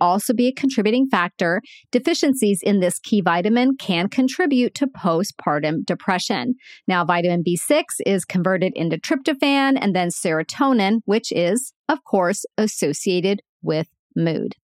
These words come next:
And then we have disrupted sleep cycles. Sleep deprivation leads to emotional and physical exhaustion.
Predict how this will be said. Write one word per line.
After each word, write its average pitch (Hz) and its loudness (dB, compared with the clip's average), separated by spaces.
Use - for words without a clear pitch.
And 247 4
then 240 2
we 240 2
have 214 0
disrupted 202 0
sleep 202 0
cycles. 156 -2
Sleep 240 0
deprivation 262 2
leads 208 0
to - 0
emotional 226 2
and 190 -2
physical 208 0
exhaustion. 160 -2